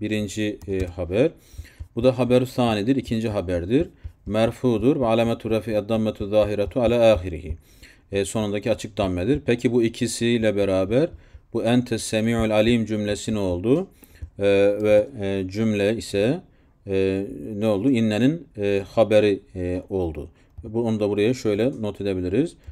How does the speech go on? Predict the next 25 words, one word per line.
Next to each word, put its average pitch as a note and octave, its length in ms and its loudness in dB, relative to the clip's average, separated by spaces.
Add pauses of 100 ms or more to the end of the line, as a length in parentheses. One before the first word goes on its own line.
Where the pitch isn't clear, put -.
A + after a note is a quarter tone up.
(180)
Ve, G#2+ 260 2 (120)
e, G2+ 280 0
cümletu, G#2+ 800 0 (440)
e, F#2+ 280 -2
ente A2 380 -2
semi'ul G#2 720 -4
alim. F#2+ 440 -4 (420)
E, F#2 80 -4
ente G2 540 -6
semi'ul G2 520 -4
alim. G2 440 -2 (400)
Bu, A2+ 380 0
e, G2 300 0
cümle G2 640 0 (400)
innenin, A2 560 -2 (140)
e, G2+ 260 0 (120)
haberi, A2 500 0 (180)
e, F#2+ 280 0 (160)
oldu. G2 440 -2 (380)
Yani F#2 220 -4
şu - 120 -14
şekilde F#2+ 520 -4
bakın A2 300 -6 (160)
haberu, G2 540 -2 (380)
e, F#2 140 -8